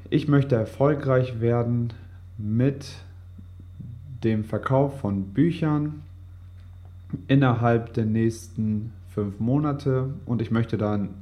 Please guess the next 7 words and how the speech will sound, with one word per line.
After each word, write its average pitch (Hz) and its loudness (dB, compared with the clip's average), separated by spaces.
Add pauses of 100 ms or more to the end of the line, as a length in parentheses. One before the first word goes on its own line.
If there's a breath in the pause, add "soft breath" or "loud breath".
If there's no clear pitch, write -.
äh, 104 0
Umsatz 104 -2
erzielen 98 -4
von, 101 -4 (680 loud breath)
ähm, 95 -8
keine 95 -6
Ahnung, 95 -6